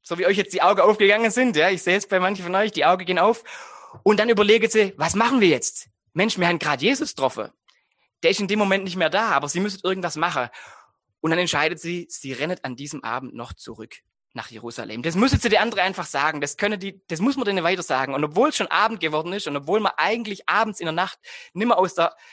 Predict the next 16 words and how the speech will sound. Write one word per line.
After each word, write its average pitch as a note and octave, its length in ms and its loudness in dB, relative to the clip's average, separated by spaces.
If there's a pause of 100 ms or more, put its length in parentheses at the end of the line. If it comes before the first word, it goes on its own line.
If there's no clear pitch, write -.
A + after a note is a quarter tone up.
(140)
auf, E3 220 -8
äh, D3+ 180 -2
so D#3 180 -4
weite D#3 240 0
Strecken D3+ 340 -6
macht, D3+ 260 -4 (220)
rennen F3 160 0
sie F3+ 80 -2
los. A#2 240 -2
Elfeinhalb G3 480 2
Kilometer. C3 480 -4 (220)
Aber F3+ 160 2
jetzt G#3 160 4
diesmal A#3 260 2
nicht A#3+ 140 2
langweilig F#3 580 0